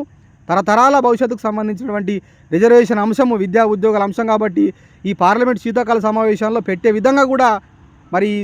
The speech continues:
జేఏసీతో పాటు బీసీ సమాజం అంతా కూడా మేల్కొని దీన్ని వ్యతిరేకించాల్సిందిగా కూడా మనం చెప్పాల్సిన అవసరం ఉందని చెప్పేసి ఈ సందర్భంగా అందరికీ తెలియజేస్తూ అందరికీ జై భీమ్, జై,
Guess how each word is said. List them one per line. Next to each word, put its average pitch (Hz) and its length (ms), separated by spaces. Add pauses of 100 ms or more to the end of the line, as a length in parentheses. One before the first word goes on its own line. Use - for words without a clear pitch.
(220)
జేఏసీతో 233 440
పాటు 240 240 (460)
బీసీ 220 220 (100)
సమాజం 269 380
అంతా 262 240
కూడా 262 180 (400)
మేల్కొని 269 540 (360)
దీన్ని 202 200
వ్యతిరేకించాల్సిందిగా 233 960
కూడా 220 160 (400)
మనం 180 220 (520)
చెప్పాల్సిన 226 460
అవసరం 214 280
ఉందని 202 220
చెప్పేసి 185 380 (340)
ఈ 214 160
సందర్భంగా 220 520 (360)
అందరికీ 220 320
తెలియజేస్తూ 254 460 (460)
అందరికీ 208 360
జై 214 200
భీమ్, 240 240
జై, 208 280